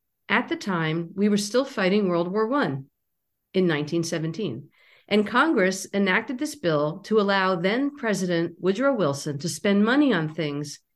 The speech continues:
that he thought were needed without having to ask Congress for permission every single time. Having to convene Congress for a vote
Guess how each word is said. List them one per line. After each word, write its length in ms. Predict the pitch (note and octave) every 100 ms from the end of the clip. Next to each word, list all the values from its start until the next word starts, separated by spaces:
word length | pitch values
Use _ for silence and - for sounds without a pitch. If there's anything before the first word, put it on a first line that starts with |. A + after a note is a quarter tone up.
| _ _ _ _ -
that 120 | F3
he 200 | C#3+ G3+
thought 400 | G3+ G#3 G3 - _ _ G3+
were 100 | G#3
needed 340 | C#4 C4+ G#3
without 360 | G#3 B3 C4 B3+
having 340 | B3+ C4+ C#4
to 140 | C4+ B3
ask 300 | B3+ - -
Congress 600 | - A#3 A#3+ A#3 F3+ -
for 140 | F3+
permission 640 | - A#3+ B3+ C#4+ F#3 D#3+
every 300 | D#3 G#3+ D#3+
single 340 | D#3+ G#3+ E3 A#2
time. 380 | F#3+ E3 D#3 - _ _ _ _ _ -
Having 240 | F#3+ F#3+
to 120 | G3+ G3
convene 680 | G#3 A3+ G3+ A3 C#4+ C#4+
Congress 440 | C4+ F3 E3 E3 -
for 260 | - G3
a 60 | G3+
vote 420 | B3 C#4 - -